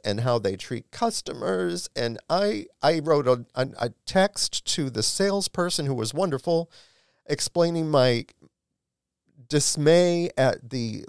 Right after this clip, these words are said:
level of whatever with the service. And, you know, I got into that place, that negative headspace. And I tell you what, in a matter of minute, uh, minutes,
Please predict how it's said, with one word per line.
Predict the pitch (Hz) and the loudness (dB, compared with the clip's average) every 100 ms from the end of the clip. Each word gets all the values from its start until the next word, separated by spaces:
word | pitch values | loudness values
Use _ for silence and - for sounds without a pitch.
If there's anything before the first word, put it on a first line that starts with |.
| - _ | -20 _
level | 143 170 170 180 156 | -2 2 4 2 0
of | - 127 113 - | 2 2 0 -10
whatever | 131 151 165 160 165 | -2 4 4 4 2
with | 151 135 | 0 0
the | 120 113 117 | 0 -2 -2
service. | - 185 160 165 - - - - _ | -2 0 0 -4 -8 -12 -20 -20 _
And, | 220 233 - | -6 -4 -4
you | 254 | 0
know, | 220 - | 0 4
I | 226 | 4
got | 277 277 | 4 0
into | 254 202 | 0 0
that | 165 156 - | 4 4 2
place, | - 156 87 - - - | 2 4 4 0 -6 -2
that | 156 - | 0 0
negative | 151 160 170 180 190 160 | 0 2 2 2 -2 0
headspace. | 151 107 - - 73 - - - _ _ _ _ _ _ _ _ _ _ _ _ _ - | -2 -2 -4 -6 -8 -8 -12 -14 _ _ _ _ _ _ _ _ _ _ _ _ _ -4
And | 196 | 0
I | 233 | 2
tell | 233 240 | 2 2
you | 233 | 2
what, | 233 233 208 - | 0 0 -2 -4
in | 170 | -2
a | 180 | 0
matter | 185 190 190 185 | 2 4 4 2
of | 170 | 2
minute, | 180 151 - - | 0 0 -2 -4
uh, | 151 - | -4 -4
minutes, | 185 180 117 | 0 0 0